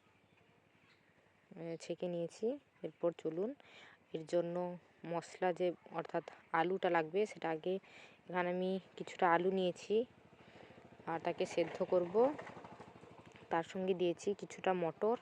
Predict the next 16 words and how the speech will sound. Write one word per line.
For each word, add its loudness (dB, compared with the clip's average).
যেটা 2
আমি -2
আগে 0
থেকে -2
ভিজিয়ে -2
রেখেছিলাম, -2
আর 0
তার 4
সঙ্গে 0
দিয়েছি -2
লবণ। 4
লবণের 4
পরিমাণটা 0
একটু -6
বেশি -2
দেবেন। 0